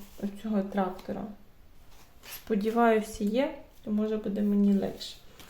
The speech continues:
Але, мабуть, що немає. Ну все, зустрінемося з вами в наступному кадрі. От хочу зробити включення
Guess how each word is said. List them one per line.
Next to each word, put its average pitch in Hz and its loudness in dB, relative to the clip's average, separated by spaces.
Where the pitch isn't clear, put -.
Але, 214 0
мабуть, 208 2
що 214 -4
немає. 196 0
Ну 254 2
все, 175 0
зустрінемося 220 0
з 220 -2
вами 226 6
в - -4
наступному 202 2
кадрі. - 0
От 285 4
хочу - -12
зробити 220 -12
включення 254 -8